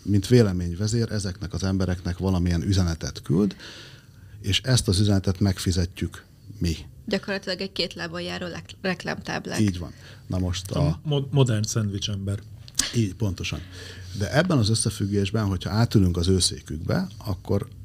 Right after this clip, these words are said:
Speaker 1: könnyen megérthetjük, hogy amit mi itt megélünk, amit te is mondasz, hogy egyszer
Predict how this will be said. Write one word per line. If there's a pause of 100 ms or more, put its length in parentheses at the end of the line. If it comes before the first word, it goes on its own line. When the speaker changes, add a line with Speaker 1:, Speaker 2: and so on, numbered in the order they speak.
(180)
Speaker 1:
könnyen
megérthetjük,
hogy
amit
mi
itt
megélünk,
amit
te
is
mondasz,
hogy
egyszer